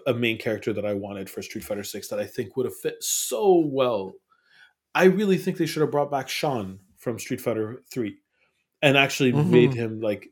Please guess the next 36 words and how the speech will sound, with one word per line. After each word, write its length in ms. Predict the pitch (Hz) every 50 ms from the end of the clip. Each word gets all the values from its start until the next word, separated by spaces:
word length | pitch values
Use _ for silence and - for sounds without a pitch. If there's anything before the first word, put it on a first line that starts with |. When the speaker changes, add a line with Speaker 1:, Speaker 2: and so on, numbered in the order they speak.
| _
Speaker 1:
you 120 | - 139 123
know, 100 | 113 107
level 300 | 110 117 117 107 117 117
up. 140 | 98 - -
There's 180 | 180 185 185
already 200 | 240 233 214 190
precedent 540 | - - - 226 214 - - 196 196 190 190
for 140 | - 190 185
it. 100 | 170 175
There's 180 | 139 113 -
story 440 | - - - - 196 190 185 180 180
for 240 | 175 - 175 170 170
it. 200 | 170 170 165 - - - - - - - _ _ _ -
They 120 | 147 143
could, 260 | - - 151 156 - _ _ _ _ _ _ _ -
that 420 | 143 - 190 185 202 202 170 -
would 160 | 156 143 131
have 100 | 127 117
been 280 | - 120 110 110 110 127 -
a 80 | 135
better 220 | 120 113 110 107 107
fit. 240 | - - 92 - -
Not 200 | 285 359 370 370
the 60 | 233
only 200 | 220 294 320 285
fit. 240 | - - 104 - -
There 100 | - 190
were, 200 | 208 208 - -
there's, 340 | 165 185 190 190 175 143 - 135 - 127 -
Sakura 460 | - 233 233 - - 147 127 110 104
could 200 | - - 127 113
have 80 | 107 110
been 160 | 113 110 110
a 100 | 104 104
really 260 | 104 113 107 104 101
good 260 | 98 113 98 95 95